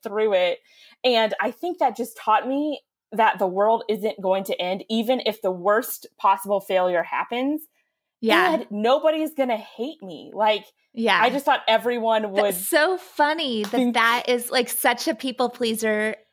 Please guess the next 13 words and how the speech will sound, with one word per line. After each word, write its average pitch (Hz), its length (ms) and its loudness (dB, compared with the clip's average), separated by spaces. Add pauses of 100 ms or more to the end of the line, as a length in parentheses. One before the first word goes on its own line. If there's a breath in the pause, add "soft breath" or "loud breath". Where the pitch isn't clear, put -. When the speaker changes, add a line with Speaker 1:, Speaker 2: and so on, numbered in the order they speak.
(220)
Speaker 2:
fear, 196 600 -2
like, 233 240 -2
underlying 233 640 2
there, 185 380 -2 (260 loud breath)
that 269 140 4
your 262 220 2
fear 359 300 0
wasn't 240 300 0
even 233 260 -2
the 196 100 -4
fa-, 247 360 -2
like, 226 240 -2
your 240 300 2